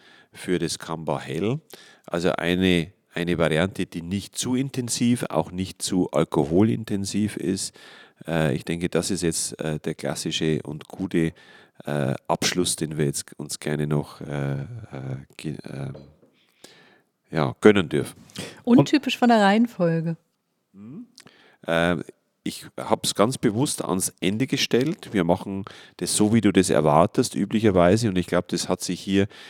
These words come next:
Speaker 1: in der Reihenfolge auch gezeigt, dass wir die Intensität, die Komplexität der Biere tatsächlich zunehmen lassen. Äh, deshalb Wheatbier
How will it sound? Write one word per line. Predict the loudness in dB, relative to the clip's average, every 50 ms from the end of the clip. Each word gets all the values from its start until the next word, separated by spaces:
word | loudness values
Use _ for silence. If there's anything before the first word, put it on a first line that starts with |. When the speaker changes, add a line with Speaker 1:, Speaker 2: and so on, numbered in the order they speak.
| -20 -12 _
Speaker 1:
in | -4 2 2
der | 4 4
Reihenfolge | 4 4 2 0 0 0 0 0 0 0 0 2
auch | 2 0 2
gezeigt, | -2 -4 -2 0 2 2 2 0 0 -2 -4
dass | -4 -2 -4
wir | -2
die | -2 -2 -4
Intensität, | -4 -6 -4 -4 -4 -4 -2 -2 -2 -2 0 0 2 2 2 2 0
die | -4 -6
Komplexität | -6 -4 -4 -4 -2 -2 -4 -4 -4 -4 -8 -8 -6 -2 0 2 2 0 -2 -6 -14 -20 -20 -20 -20 -20 -20 -20 _ _
der | 0 0 0
Biere | 0 -2 0 0 2 2 2
tatsächlich | 0 -2 -2 0 -2 -2 -2 -2 -4 -6 -6 -8 -14 _ _ _ _ _ _
zunehmen | -10 -4 -2 0 2 2 2 2 2 2 2 0 0
lassen. | 2 2 2 0 0 -2 -2 -4 -4 -6 -8 _ -20 -20 -20 -20 -20 _ _ _
Äh, | -12 0 0
deshalb | 2 2 4 4 4 4 2 -2 -10 -8 0
Wheatbier | 2 2 2 2 0 0 2 4 6 6 4 4 2